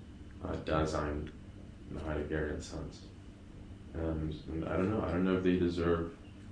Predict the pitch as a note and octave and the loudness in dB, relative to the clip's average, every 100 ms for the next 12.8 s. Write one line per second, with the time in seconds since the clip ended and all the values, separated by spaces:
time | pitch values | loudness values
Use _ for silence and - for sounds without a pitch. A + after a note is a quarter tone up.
0 | - - - E2+ E2 E2 E2+ E2 D#2+ - | -16 -16 -6 0 0 0 0 2 2 2
1 | E2+ E2 D#2+ D#2+ E2+ F#2+ D#2+ D#2 - - | 2 4 2 2 0 -2 -2 -2 -4 -8
2 | - C#2+ D#2+ D#2 D2+ - - - - - | -6 0 4 4 2 -2 -8 -10 -12 -12
3 | - - - - - - - D#2 D#2 D#2 | -14 -14 -14 -14 -14 -10 -4 -2 0 2
4 | D#2 D#2 D#2+ D#2+ D#2 D#2 D2+ - D#2 D2+ | 4 4 4 4 4 4 2 -4 -2 0
5 | D2+ D2+ D2 D#2 - - - - E2 D#2 | 2 2 0 -2 -6 -12 -14 -4 -2 0
6 | D2+ D2+ D2 D2+ D2+ D2+ D2+ D2+ D#2 D#2+ | 0 0 0 0 0 0 0 -2 -2 -2
7 | D2+ D2+ D2+ - D2 D2 D2 D2+ D#2 - | -2 -2 -2 0 -2 0 2 2 -2 -6
8 | - - - C#2 D2+ D#2 D2+ - D#2+ D#2 | -12 -10 -6 -4 0 0 0 0 2 4
9 | D#2 D2+ D2+ D#2 D2+ D2+ D2+ D2 - - | 4 4 4 4 4 2 2 0 -4 -12
10 | - - - - D#2 D2 C#2+ - - - | -14 -14 -16 -8 -2 -2 -2 -6 -8 -6
11 | - F#2+ E2+ D#2+ D#2+ - - E2+ D#2+ - | -2 2 2 2 0 0 -2 0 0 2
12 | E2 D#2+ D#2+ - D#2+ D#2 D2+ - | 0 2 2 2 2 4 4 -2